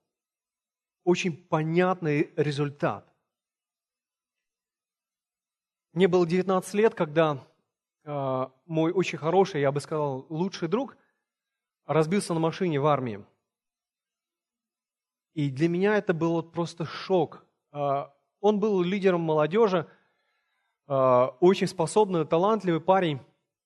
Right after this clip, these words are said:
Я приехал к нему на похороны, и вот тогда, э,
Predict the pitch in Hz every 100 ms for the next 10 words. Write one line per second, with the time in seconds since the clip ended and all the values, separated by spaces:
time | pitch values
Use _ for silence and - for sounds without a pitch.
0 | _ _ _ _ _ _ _ _ _ _
1 | _ _ _ _ _ 143 180 190 196 196
2 | 170 - 160 156 151 233 233 185 170 147
3 | - _ _ _ _ _ _ _ _ 151
4 | 160 156 180 262 240 - _ - 151 143